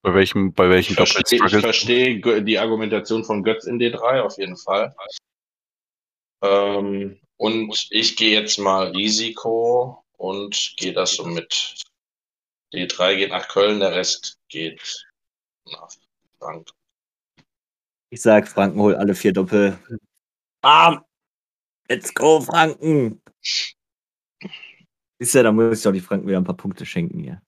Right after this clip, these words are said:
Speaker 3: Mein Guesses.
Speaker 2: <laughs>
Speaker 3: Trotzdem wird's unentschieden. Nein. Ähm, Franken hat bei mir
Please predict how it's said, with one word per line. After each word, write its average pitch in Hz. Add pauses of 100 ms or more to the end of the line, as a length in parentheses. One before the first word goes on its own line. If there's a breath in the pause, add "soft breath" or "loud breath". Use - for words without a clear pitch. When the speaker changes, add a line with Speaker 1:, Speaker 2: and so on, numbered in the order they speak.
(260)
Speaker 3:
Mein -
Guesses. - (140)
Speaker 2:
<laughs> -
Speaker 3:
Trotzdem 202
wird's 110
unentschieden. 104
Nein. 117 (420 loud breath)
Ähm, 131 (260)
Franken 139
hat 131
bei 143
mir 135